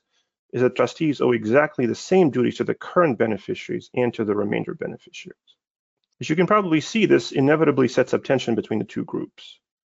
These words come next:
A great example is that if the trustees decide to make a distribution to a current beneficiary,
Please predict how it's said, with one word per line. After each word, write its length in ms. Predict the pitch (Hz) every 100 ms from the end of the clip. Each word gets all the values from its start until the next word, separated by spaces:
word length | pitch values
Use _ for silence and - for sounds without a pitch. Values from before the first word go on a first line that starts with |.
| _ _ _ _ _ -
A 60 |
great 200 | 117 185
example 680 | 202 123 202 202 120 113 135 -
is 100 | 120
that 220 | 127 -
if 100 | 123
the 100 | 127
trustees 360 | - 117 156 127
decide 300 | 117 123 -
to 60 |
make 200 | 120 110
a 60 | 113
distribution 600 | - - 117 123 - 117
to 120 | -
a 40 | 117
current 360 | - - 233 165
beneficiary, 760 | 110 104 107 - 127 139 196